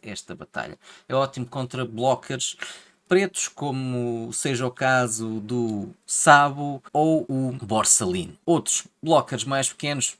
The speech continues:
tal é o caso de Rebecca, Blueno, já não sofrem efeito deste poder. De seguida, temos quatro Karu, uma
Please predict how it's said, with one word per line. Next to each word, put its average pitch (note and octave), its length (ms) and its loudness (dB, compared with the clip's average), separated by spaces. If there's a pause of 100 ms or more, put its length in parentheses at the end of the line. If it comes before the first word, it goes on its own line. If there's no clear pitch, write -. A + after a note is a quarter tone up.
(140)
tal B2 160 0
é B2+ 60 0
o B2 60 0
caso B2+ 540 -2
de D3+ 380 -2
Rebecca, B2 880 0
Blueno, A2+ 720 2
já B2+ 180 2
não C3 140 -4
sofrem F#2+ 520 -6
efeito - 460 -16 (220)
deste - 420 -12 (140)
poder. - 240 -16 (1400)
De - 60 -20 (180)
seguida, E3 480 4 (640)
temos D3+ 500 0 (140)
quatro G#3 320 4
Karu, D3+ 420 4 (340)
uma E3 460 4